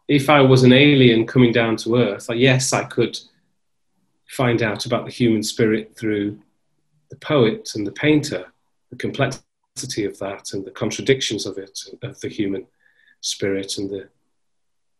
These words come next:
confusions and the consolidations. But actually, you could actually get that through the internet as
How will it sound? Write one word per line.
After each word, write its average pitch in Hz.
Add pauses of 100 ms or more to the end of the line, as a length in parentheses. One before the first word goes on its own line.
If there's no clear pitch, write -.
confusions 107
and 101
the 98
consolidations. 104 (840)
But 120
actually, 98 (220)
you 107
could 147
actually 131
get 117
that 110
through 117
the 110
internet 123
as 107